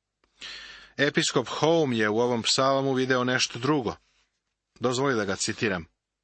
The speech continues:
„Hajde da zamislimo kako car Mesija, poput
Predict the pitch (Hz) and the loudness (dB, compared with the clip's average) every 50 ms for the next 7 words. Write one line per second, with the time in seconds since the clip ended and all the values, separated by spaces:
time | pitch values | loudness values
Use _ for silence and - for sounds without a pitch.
0 | _ _ _ _ _ _ _ _ _ _ _ _ _ _ _ - - - - - | _ _ _ _ _ _ _ _ _ _ _ _ _ _ _ -20 -20 -20 -20 -20
1 | - _ _ - 185 202 220 208 202 180 165 151 139 151 160 175 170 - 156 143 | -20 _ _ 2 2 2 4 2 2 2 2 2 2 2 2 0 0 0 -2 -2
2 | 123 - 131 120 - 117 - - 143 135 120 113 120 135 135 - - 160 135 113 | 0 0 0 -2 -2 -4 -2 0 0 0 2 0 0 0 0 0 0 0 0 0
3 | - 139 135 - - 117 - - | -2 -4 -4 -2 -4 -6 -6 -10